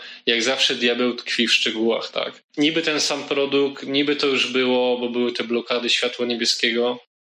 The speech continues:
ale tu, tak jak mówię, diabeł tkwi w szczegółach i ważny jest zakres blokowania światła. No i te okulary właśnie z salonów optycznych, no, mają słabą skuteczność,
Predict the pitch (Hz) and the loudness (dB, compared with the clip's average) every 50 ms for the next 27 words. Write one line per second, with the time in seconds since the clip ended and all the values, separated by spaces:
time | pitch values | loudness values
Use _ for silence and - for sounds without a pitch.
0 | _ _ _ _ _ - - 123 127 131 131 135 131 131 - - 139 135 139 135 | _ _ _ _ _ -8 -4 -2 0 0 0 0 0 -4 -4 -2 2 2 4 2
1 | 135 131 135 - 131 127 120 123 123 117 113 113 110 123 127 127 131 131 123 123 | 2 0 0 0 0 0 0 2 2 2 2 2 2 2 2 2 0 -2 -2 -4
2 | - - - 127 120 - - - - 117 110 117 127 135 139 143 139 - - - | -6 -4 -2 -2 0 2 2 2 2 0 0 2 2 2 2 0 -4 -8 -12 -12
3 | - - - 113 113 123 131 131 131 139 139 127 120 110 104 101 - 127 131 135 | -6 -4 -2 -2 0 0 0 0 0 0 0 0 0 0 -2 -2 -2 0 -2 -2
4 | 135 - 123 117 104 - - - - - - _ - - - - _ _ _ _ | -4 -4 -2 -2 -2 -2 -2 -4 -4 -6 -8 _ -20 -20 -20 -20 _ _ _ _
5 | _ _ - - 117 113 117 117 - 127 113 117 120 117 120 120 113 110 - - | _ _ -10 -6 -2 -2 0 0 0 0 0 0 0 0 0 0 -2 -2 -4 -6
6 | - - - _ _ _ - - - - 123 113 110 - - - 117 - - - | -10 -16 -20 _ _ _ 0 2 2 2 2 0 -2 -4 -6 -8 -8 -8 -10 -14
7 | _ _ - - 156 151 151 147 - 160 156 151 - - 143 143 139 139 139 131 | _ _ -8 -4 -2 0 0 0 0 0 0 0 0 0 2 2 2 2 0 0
8 | 135 131 - - - - - 135 131 131 131 131 123 - 135 127 - - 127 131 | 0 0 0 0 0 0 0 0 0 0 0 -2 -2 -2 -4 -4 -2 0 2 2
9 | - - 123 120 123 - - - _ _ _ _ _ _ _ _ _ _ _ _ | 2 2 2 0 -2 -2 -6 -12 _ _ _ _ _ _ _ _ _ _ _ _
10 | _ - 139 131 131 139 139 135 - - 156 147 135 127 120 110 - - 113 - | _ -6 -2 -2 0 0 0 0 0 0 0 0 0 -2 -2 -2 -2 -4 -2 -2
11 | 117 110 - - - - - - - | -2 -2 -2 -4 -6 -6 -8 -8 -10